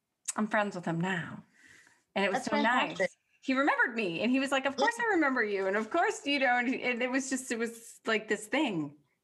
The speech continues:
Speaker 1: It's like this thing when somebody touches you in a way that, like,
Speaker 2: Yeah.
Speaker 1: inspires you to live your
Speaker 2: And
Speaker 1: life
Speaker 2: you
Speaker 1: a
Speaker 2: feel like
Speaker 1: certain
Speaker 2: it may
Speaker 1: way.
Speaker 2: not be reciprocal, but it was.
Speaker 1: Yeah.
Speaker 2: You,
Speaker 1: Is that
Speaker 2: you touched them as well, Jamie.
Speaker 1: It's crazy.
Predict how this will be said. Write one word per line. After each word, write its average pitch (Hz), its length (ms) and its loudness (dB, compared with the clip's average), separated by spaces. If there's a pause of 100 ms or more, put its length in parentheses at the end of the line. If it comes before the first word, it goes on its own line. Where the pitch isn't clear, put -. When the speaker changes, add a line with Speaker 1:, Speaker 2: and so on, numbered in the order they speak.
Speaker 1:
It's - 140 -2
like 320 100 -6
this - 180 -2
thing 359 300 0
when 214 140 0
somebody 277 300 0
touches 277 440 -2
you 185 320 0
in 202 80 0
a 190 80 2
way 208 300 4
that, 180 160 0
like, 180 180 0
Speaker 2:
Yeah. 381 80 2 (160)
Speaker 1:
inspires 220 440 0
you 185 160 0
to 180 60 0
live 180 200 0
your 175 100 0
Speaker 2:
And 170 80 0
Speaker 1:
life 214 160 2
Speaker 2:
you 254 80 -2
Speaker 1:
a 220 40 -6
Speaker 2:
feel 262 100 0
like 254 100 2
Speaker 1:
certain 185 180 -2
Speaker 2:
it - 20 -2
may 214 160 2
Speaker 1:
way. 214 40 -2
Speaker 2:
not 208 160 2
be 202 140 0
reciprocal, 190 560 -2
but 170 120 -2
it 160 120 -2
was. 180 500 -2 (420)
Speaker 1:
Yeah. 247 200 0 (1080)
Speaker 2:
You, 220 100 -4
Speaker 1:
Is 226 100 -4
that 302 60 0
Speaker 2:
you 233 100 -2
touched - 400 -4
them 254 180 0
as 220 320 0
well, 220 360 -4
Jamie. 254 400 -4 (540)
Speaker 1:
It's 262 200 -6
crazy. 240 440 0